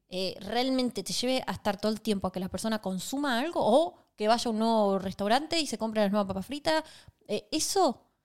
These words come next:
es el sistema puro y lo único que hace es sacarte energía.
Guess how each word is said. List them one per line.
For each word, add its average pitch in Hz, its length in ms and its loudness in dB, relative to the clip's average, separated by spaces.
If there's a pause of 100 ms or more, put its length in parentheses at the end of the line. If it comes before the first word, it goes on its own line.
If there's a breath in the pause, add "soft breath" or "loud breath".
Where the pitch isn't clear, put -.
(200)
es 285 340 -2
el 202 140 -4
sistema 240 420 -2
puro 247 320 -2
y 196 160 -10
lo 202 80 -4
único 262 220 -6
que 220 60 -4
hace 226 100 -6
es 226 80 -6
sacarte 190 280 -4
energía. 185 440 -8